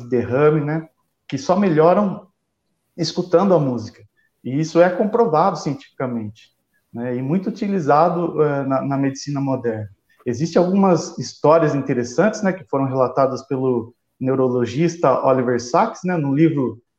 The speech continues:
chamado Tempo, é, de Despertar, que inclusive foi adaptado pro cinema, né, no qual ele relata aí um caso de uma paciente que sofria de Parkinson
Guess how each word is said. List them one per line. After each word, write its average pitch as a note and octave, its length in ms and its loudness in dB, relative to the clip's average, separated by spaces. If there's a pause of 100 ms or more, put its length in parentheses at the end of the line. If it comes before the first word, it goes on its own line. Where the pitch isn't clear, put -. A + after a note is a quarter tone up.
(220)
chamado C3+ 680 0
Tempo, F#3+ 580 2
é, C3+ 260 2
de B2 220 -4
Despertar, A#2+ 840 0 (480)
que C#3 120 -8
inclusive C#3+ 420 0
foi D#3 220 4
adaptado E3 600 2
pro D#3 120 -2
cinema, C#3+ 560 -4 (520)
né, C3+ 220 -8 (520)
no C3+ 220 -2
qual D3 200 6
ele F3 140 6
relata F#3 520 6
aí F3+ 80 6
um F#3 120 2
caso E3 300 2
de D3 60 -8
uma D#3+ 140 0
paciente E3+ 720 -6
que - 60 -20
sofria - 520 -6
de E3 100 -4
Parkinson D#3 580 -2